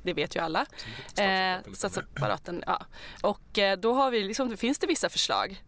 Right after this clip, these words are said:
Speaker 1: som har kommit fram och då tänker jag att vi kan väl lika gärna, istället för att liksom göra någon, någonting liksom större och dra saker i långbänk, så kan vi väl lika gärna bara ta snabba beslut nu.
Speaker 2: Vi
Speaker 1: Så.
Speaker 2: bereder och behandlar.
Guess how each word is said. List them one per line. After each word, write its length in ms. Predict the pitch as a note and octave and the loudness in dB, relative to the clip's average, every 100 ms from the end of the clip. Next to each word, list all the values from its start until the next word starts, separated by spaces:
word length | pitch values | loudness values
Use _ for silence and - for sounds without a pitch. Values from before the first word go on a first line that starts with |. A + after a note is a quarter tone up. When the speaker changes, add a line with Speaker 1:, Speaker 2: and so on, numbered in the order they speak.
| - | -4
Speaker 1:
som 400 | - F#3+ F3 E3+ | 0 2 0 -2
har 140 | F3 | -4
kommit 240 | - E3+ - | -2 -4 0
fram 320 | D3+ D#3 E3 | -2 -2 -4
och 60 | |
då 60 | F#3+ | -4
tänker 280 | A3 F#3+ F#3 | -4 -2 -2
jag 60 | |
att 100 | F3+ | -2
vi 240 | F3 G3 G#3+ | 0 0 0
kan 160 | B3+ | 0
väl 100 | A#3+ | 2
lika 220 | A#3 - F#3+ | 0 0 0
gärna, 200 | E3+ - - - - | 0 -4 -8 -20 -8
istället 280 | - F#3+ F3+ | 0 2 2
för 140 | G3+ | 2
att 100 | G#3 | 0
liksom 240 | F#3 F#3+ F#3 | -2 -2 0
göra 160 | E3+ | 0
någon, 240 | E3+ E3 E3 - - - - - | 0 -4 -6 -12 -16 -14 -12 -2
någonting 360 | F#3 - F3 D#3 - | -2 0 -2 -2 -2
liksom 400 | F#3+ F#3 E3+ D#3+ - | -2 0 0 -2 -2
större 500 | - A#3+ A#3+ G#3 F3+ | 0 2 2 2 2
och 180 | E3+ E3+ | 2 2
dra 220 | F3 E3+ | 2 0
saker 240 | - F3 | -2 -2
i 40 | F#3 | -2
långbänk, 380 | G3 C4+ D4+ | 0 2 0
så 80 | - | 0
kan 140 | A#3+ G#3+ | -2 0
vi 60 | |
väl 80 | G3 | 0
lika 160 | G3+ F#3 | 0 0
gärna 100 | F3 | 0
bara 260 | F3 E3+ | 0 0
ta 180 | - F#3+ | -2 -4
snabba 280 | - F#3 E3 | 0 -2 -4
beslut 340 | E3 - E3 | -6 -6 -2
nu. 220 | - - A#2 - - - | 0 0 -4 -14 -12 -4
Speaker 2:
Vi 200 | B2 A#2+ | 0 2
Speaker 1:
Så. 100 | G#2+ | 2
Speaker 2:
bereder 240 | F#2 G2 | 2 0
och 100 | G2 - | -2 -2
behandlar. 380 | F2+ G#2 F#2 | -4 -2 -4